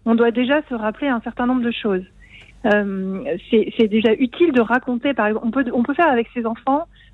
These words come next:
euh, l'exercice tous les soirs de leur demander de raconter ce qu'ils ont fait à l'école. Ah, bon, alors tu as eu un cours d'histoire, d'accord, mais c'était sur quoi ?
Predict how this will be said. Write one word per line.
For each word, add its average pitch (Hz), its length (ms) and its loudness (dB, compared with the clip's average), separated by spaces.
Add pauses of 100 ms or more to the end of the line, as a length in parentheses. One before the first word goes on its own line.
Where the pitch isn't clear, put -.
euh, 202 100 4
l'exercice 226 520 -2
tous 269 120 -6
les 247 100 2
soirs 294 220 0
de 247 80 2
leur 220 180 0
demander 247 560 0
de 226 120 0
raconter 254 640 -2
ce - 60 -12
qu'ils 214 220 -2
ont 214 80 0
fait 285 120 0
à 247 100 4
l'école. 220 440 2 (480)
Ah, 208 120 -2
bon, 220 160 -4
alors 208 160 2
tu - 160 -2
as 240 40 4
eu 240 280 2
un 208 120 0
cours 240 160 -4
d'histoire, 277 500 -2
d'accord, 233 320 -2
mais 208 140 -6
c'était 269 200 -4
sur - 240 -4
quoi ? 247 300 -2